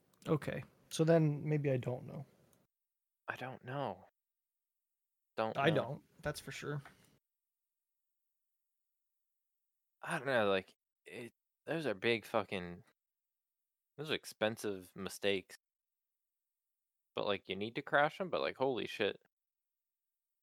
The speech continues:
Speaker 2: Just, like, looking at, like, millions of
Speaker 1: It's
Speaker 2: dollars that
Speaker 1: expensive
Speaker 2: go
Speaker 1: learning, but, like,
Speaker 2: Yeah.
Speaker 1: it's kinda learning that you gotta do. If you wanna do it, you gotta do it right. <laughs>
Speaker 2: It's like, "Oh, what do you guys think happened? Ah, fucking forgot to carry those twos."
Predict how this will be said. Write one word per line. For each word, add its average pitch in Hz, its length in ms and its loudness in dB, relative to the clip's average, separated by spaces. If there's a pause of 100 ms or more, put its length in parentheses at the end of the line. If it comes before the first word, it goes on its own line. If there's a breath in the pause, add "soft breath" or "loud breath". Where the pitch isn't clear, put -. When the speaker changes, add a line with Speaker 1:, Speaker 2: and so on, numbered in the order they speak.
(840)
Speaker 2:
Just, 123 160 -6
like, 113 180 6
looking 113 360 2
at, 101 160 4
like, 98 180 2
millions 107 460 2
of 95 60 8
Speaker 1:
It's 95 100 10
Speaker 2:
dollars 98 160 8
that 90 60 4
Speaker 1:
expensive 240 420 6
Speaker 2:
go 180 40 0
Speaker 1:
learning, 175 540 8 (300)
but, - 260 4
like, 147 180 6
Speaker 2:
Yeah. 95 200 6 (580)
Speaker 1:
it's - 160 4
kinda 196 320 8
learning 208 320 8
that 190 120 0
you 185 60 -4
gotta 190 260 8
do. 175 380 10 (1120 soft breath)
If - 80 -10
you 139 60 -2
wanna 151 180 4
do 226 260 12
it, 196 100 12
you 165 40 6
gotta 156 160 8
do 180 160 8
it 202 40 8
right. 196 420 10
<laughs> - 140 -12 (220)
Speaker 2:
It's 110 80 -6
like, 107 100 0
"Oh, 107 180 12
what 107 100 8
do 110 60 4
you 110 80 6
guys 104 180 8
think 110 160 -2
happened? 98 360 4
Ah, 87 280 8
fucking 90 380 -8
forgot 90 300 -2
to - 80 -18
carry 92 220 2
those 87 200 -4
twos." 92 520 -8